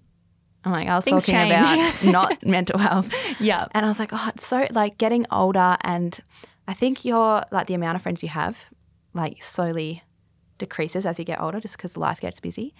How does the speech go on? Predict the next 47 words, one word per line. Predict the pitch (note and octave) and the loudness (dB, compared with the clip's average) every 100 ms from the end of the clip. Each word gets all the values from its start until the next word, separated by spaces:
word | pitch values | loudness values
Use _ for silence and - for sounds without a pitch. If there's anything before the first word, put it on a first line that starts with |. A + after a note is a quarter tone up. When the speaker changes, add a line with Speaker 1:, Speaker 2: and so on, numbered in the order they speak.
| B3+ | -2
Speaker 2:
Yeah. | A3+ G3 G3 - | -2 0 -4 -10
Speaker 1:
But | G#3+ | -10
just | G#3 | -8
having, | - F#3+ A3 | -6 -4 -4
like, | A#3+ A#3+ A#3 _ _ - | -4 -6 -10 _ _ -18
friends | - F#3 F#3 | -6 -4 -4
where | |
you | F#3+ | -4
can | F3+ | -4
have | F3 F3+ | -4 -4
this | F#3+ | -4
conversation | - F#3 - E3+ F#3 | -4 -4 -4 -4 -2
and | E3+ | -2
everyone's | E3+ F3+ F#3+ | 0 0 0
mature | F#3+ - F#3 F3 | -2 -2 -4 -2
enough | F3 F3 F3+ - - - | -2 -2 -2 -8 -18 -8
and | F3 | -6
you | F3 | -6
can | F#3+ | -6
just | F3+ F3+ - - - _ _ _ _ _ | -6 -6 -10 -14 -20 _ _ _ _ _
be | - F#3+ | -10 -10
honest | F3+ F3+ F#3+ - | -8 -6 -6 -8
and | G3 | -8
open. | E3+ E3+ A3 D#4+ - _ | -8 -8 -8 -8 -12 _
Speaker 2:
Yeah. | A#3 G#3 F#3+ | -8 -4 -4
Speaker 1:
I | |
just | F#3+ | -2
feel | A3+ | 0
like | A3+ | 0
it's | A#3+ | -2
a | A3+ | -2
real, | F#3 F3+ F3 F3 - _ _ _ _ _ | -2 0 0 -2 -6 _ _ _ _ _
like, | F3+ E3+ - | -4 -4 -4
there's, | - F3 - - - _ _ _ | -6 -6 -8 -16 -20 _ _ _
it's | - F#3+ | -12 -4
a | |
real | F#3+ | -2
good | F#3+ F3 E3+ | -2 -4 -6
part | - D3 - _ - | -4 -6 -6 _ -12
of | F3 | -10
growing | - E2+ - | -8 -6 -6
older, | - - - - - | -10 -10 -14 -16 -12
I | F#3+ | -6
Speaker 2:
It | G#3 | -4
Speaker 1:
think. | - - | -4 -6
Speaker 2:
is, | - - | -10 -8
yeah. | G#3+ - | -6 -6